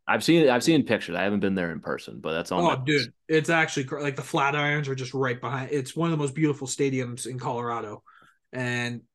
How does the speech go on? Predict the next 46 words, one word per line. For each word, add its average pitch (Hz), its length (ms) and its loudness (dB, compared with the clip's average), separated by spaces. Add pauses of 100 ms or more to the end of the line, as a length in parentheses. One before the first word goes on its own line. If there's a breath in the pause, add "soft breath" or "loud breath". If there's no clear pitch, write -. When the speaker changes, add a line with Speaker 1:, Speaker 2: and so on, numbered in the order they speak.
(120)
Speaker 2:
it, 185 220 -8
it, 180 120 -4
you 214 140 4
do 262 180 6
bring 320 160 -4
up 180 100 -6
a - 20 -2
good 156 180 -2
point. 139 300 -6
For 160 160 -6
as 214 220 -2
good 151 260 0
as 156 140 -2
the 131 120 -2
Avs 127 320 -2
are, 131 200 -2
the 135 120 -10
fact 143 280 -6
that 175 80 -8
they've 156 140 0
only 147 180 -4
played 127 340 -4
in 113 220 -4 (1120)
three 135 500 0
outdoor 151 440 0
games 156 360 -2
and 131 100 -6
one 123 140 -8
was 143 160 -8
during 131 220 -2
a 113 40 -10
covid 127 400 -6
shortened 127 320 -6
season 127 320 -8
is 123 200 -6
ridiculous. 120 420 -6
'Cause 127 200 -8 (300 loud breath)
at 143 140 0
this 190 140 8
point, 185 200 6
Chicago 156 420 2
had 139 120 -4
played 147 160 0
in, 131 80 -4
what, 127 180 -8
six? - 640 -2